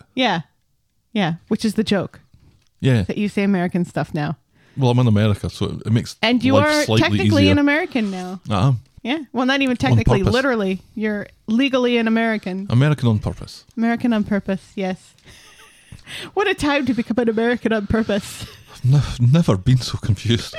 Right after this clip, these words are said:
Speaker 2: <laughs> I really have.
Speaker 1: People just aren't watching their soaps these days.
Speaker 2: What?
Speaker 1: Ratings are down for both EastEnders and Corrie, as well as Emmerdale. Overall television watching is down,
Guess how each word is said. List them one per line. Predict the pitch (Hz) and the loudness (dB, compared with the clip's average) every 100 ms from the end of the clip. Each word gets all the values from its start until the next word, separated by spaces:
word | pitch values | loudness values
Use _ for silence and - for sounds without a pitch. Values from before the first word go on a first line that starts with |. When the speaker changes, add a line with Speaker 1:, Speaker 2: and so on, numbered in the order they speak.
| - - | -6 -4
Speaker 2:
<laughs> | - | -2
I | 139 - 156 | -2 -2 -2
really | 104 - | -2 -2
have. | 110 - - - - - - - - _ - _ _ _ _ _ _ _ _ _ _ - - - - - - 311 302 _ _ _ _ - 254 - - | -4 -6 -8 -10 -14 -14 -20 -20 -20 _ -20 _ _ _ _ _ _ _ _ _ _ -14 -14 -12 -14 -14 -14 -16 -20 _ _ _ _ -18 -18 -18 -4
Speaker 1:
People | 415 453 370 339 - | -2 0 0 0 -2
just | 208 240 - - | -4 -4 -2 -2
aren't | 220 185 | 0 0
watching | 254 294 277 | -2 0 0
their | 277 | 0
soaps | - 466 - | 0 -4 -4
these | 349 247 - | -4 -2 -2
days. | 208 185 190 180 | -2 -2 -4 -4
Speaker 2:
What? | - 175 - - _ - | 0 0 0 -12 _ -6
Speaker 1:
Ratings | 226 330 359 269 254 - | 0 2 2 2 0 0
are | 269 | -2
down | 247 247 240 247 240 | 0 0 0 0 -2
for | - 196 | -4 -2
both | 202 190 175 | 0 -2 -2
EastEnders | 233 330 320 254 285 277 202 | -4 -2 -2 0 0 -2 0
and | 226 302 | -2 -2
Corrie, | - 180 180 214 | -2 -2 0 -2
as | 208 | 0
well | 220 262 | 0 0
as | |
Emmerdale. | 320 415 311 214 175 165 _ _ _ _ _ _ _ _ _ - | 0 0 0 0 -2 -4 _ _ _ _ _ _ _ _ _ -2
Overall | 311 311 359 | 0 2 0
television | 466 285 226 208 196 202 | 0 0 0 0 0 0
watching | 190 180 202 185 | 0 -2 -2 -2
is | 180 | -2
down, | 185 180 170 175 | -4 -2 -2 -4